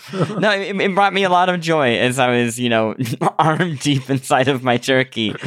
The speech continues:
Speaker 1: <clears throat>
Speaker 2: uh, just thinking about you munching away, uh, the happiest little boy in, in the, in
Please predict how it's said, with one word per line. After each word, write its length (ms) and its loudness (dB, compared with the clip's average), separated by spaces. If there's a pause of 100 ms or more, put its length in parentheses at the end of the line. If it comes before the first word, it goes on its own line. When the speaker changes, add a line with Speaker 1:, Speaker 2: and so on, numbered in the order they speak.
(100)
Speaker 1:
<clears throat> 260 -8
Speaker 2:
uh, 440 2
just 220 -2
thinking 340 -2
about 360 0
you 160 0
munching 580 0
away, 460 2
uh, 80 0
the 500 -2
happiest 520 -4
little 160 0
boy 420 0
in, 220 -4
in 260 -6
the, 300 -2
in 40 -2